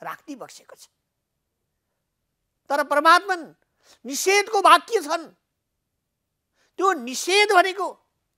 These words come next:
जन्म मृत्युको महाभवाटवीबाट जाने बाटोबाट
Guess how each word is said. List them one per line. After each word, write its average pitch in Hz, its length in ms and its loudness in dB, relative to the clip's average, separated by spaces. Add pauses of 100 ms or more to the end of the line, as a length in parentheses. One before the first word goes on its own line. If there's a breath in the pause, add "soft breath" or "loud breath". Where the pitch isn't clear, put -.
(800)
जन्म 233 340 -8
मृत्युको 254 480 -4
महाभवाटवीबाट 285 1200 2
जाने 226 380 -8
बाटोबाट 247 760 -4